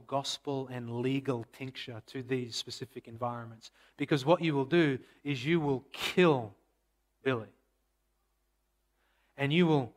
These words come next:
kill Bob. The reason you will kill Billy is because Billy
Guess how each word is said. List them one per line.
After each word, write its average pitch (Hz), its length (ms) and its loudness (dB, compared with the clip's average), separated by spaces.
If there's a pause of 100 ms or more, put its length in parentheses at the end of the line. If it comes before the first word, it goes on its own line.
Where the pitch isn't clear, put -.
(260)
kill 165 380 4
Bob. 127 420 2 (160)
The 143 100 2
reason 185 360 6
you 165 100 4
will 143 160 2 (120)
kill 175 320 4
Billy 131 520 4 (340)
is 143 140 -4
because 147 420 2
Billy 120 680 6